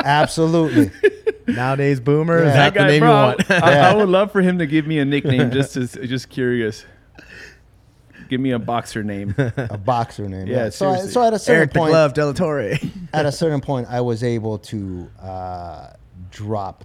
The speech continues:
Speaker 1: the name when I felt in my career I didn't
Speaker 3: What year
Speaker 1: need
Speaker 3: did you
Speaker 1: to.
Speaker 3: drop the name?
Speaker 1: Man, it was early two thousand. So I couldn't, I wanted to drop the name for the longest time, but I was putting out mixed C Ds.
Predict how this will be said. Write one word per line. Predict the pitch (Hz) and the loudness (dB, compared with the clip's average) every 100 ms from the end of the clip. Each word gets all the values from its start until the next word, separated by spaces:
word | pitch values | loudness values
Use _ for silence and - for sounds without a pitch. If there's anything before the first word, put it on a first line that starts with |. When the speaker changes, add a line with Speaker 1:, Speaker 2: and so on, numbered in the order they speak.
| - | -14
Speaker 1:
the | 95 | -10
name | 95 95 87 | -10 -10 -12
when | 87 | -14
I | 87 | -16
felt | 78 101 87 78 - - - _ _ - - | -16 -14 -14 -14 -20 -20 -20 _ _ -20 -10
in | 104 | -8
my | 98 95 | -8 -10
career | - 101 101 95 | -12 -10 -8 -8
I | 92 | -10
didn't | 98 101 | -8 -4
Speaker 3:
What | 139 | -2
year | 139 147 | 0 0
Speaker 1:
need | 127 117 | -2 -4
Speaker 3:
did | |
you | 117 | -6
Speaker 1:
to. | |
Speaker 3:
drop | 113 110 - | -6 -6 -6
the | |
name? | 110 113 90 - _ _ _ _ _ _ _ _ | -8 -8 -10 -16 _ _ _ _ _ _ _ _
Speaker 1:
Man, | 131 156 147 127 123 | -4 -2 -2 -4 -6
it | 131 | -8
was | 127 - - | -10 -12 -8
early | 156 160 151 | 0 2 2
two | 139 156 | -2 -4
thousand. | 139 139 135 120 117 | 0 2 0 -2 -6
So | - 175 | 0 0
I | 170 | 2
couldn't, | 190 190 151 | 0 0 -2
I | 139 170 | 0 0
wanted | 202 185 | 0 0
to | 147 | -2
drop | 135 147 135 | 0 0 0
the | 135 | -2
name | 135 135 | 0 0
for | 131 | 0
the | 120 | -2
longest | 120 127 131 - | -2 -2 -6 -4
time, | 135 135 156 | -4 -4 -2
but | 135 | -2
I | 120 | -2
was | 117 | -4
putting | - 139 127 | -6 -4 -4
out | 120 | -4
mixed | 113 127 - | -2 -4 -4
C | 131 117 | -8 -6
Ds. | 117 127 92 71 - | -4 -4 -6 -12 -20